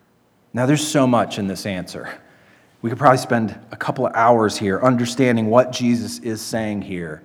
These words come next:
but I want to try to summarize this and get to the heart of what he's going after here. Jesus puts two Old Testament passages together in his answer.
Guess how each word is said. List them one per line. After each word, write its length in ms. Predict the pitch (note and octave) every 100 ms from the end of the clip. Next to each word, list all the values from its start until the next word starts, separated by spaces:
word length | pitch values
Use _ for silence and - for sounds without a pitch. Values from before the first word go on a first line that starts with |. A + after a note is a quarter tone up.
| - - _
but 100 | G#2
I 40 | G#2
want 240 | B2 C3+
to 40 |
try 140 | - A#2
to 80 | G#2+
summarize 640 | - G#2+ G2+ F#2+ F#2 F2
this 260 | G2 F#2 G#2
and 100 | G2
get 140 | G2+
to 80 | A2
the 80 | G2
heart 460 | - A2+ A2 G2+
of 180 | A#2 G2
what 200 | G#2+ F#2
he's 220 | G#2 G2
going 300 | - F#2+ F2+
after 340 | F2+ D#2+ - E2
here. 320 | E2+ C2+ - _ _ _ _ _ _ _ -
Jesus 360 | C3 D3+ D#3+
puts 340 | - B2+ - -
two 520 | - - C#3 D3+ D#3+
Old 280 | C#3 B2+ C3+
Testament 500 | C3 A#2 - A2+ A2+
passages 640 | - G2+ G2+ G2+ G#2 F#2
together 600 | - G2 G2 F2 E2 G2+ - - -
in 140 | A#2 G#2+
his 200 | A2 G2
answer. 540 | F2+ F2 - - -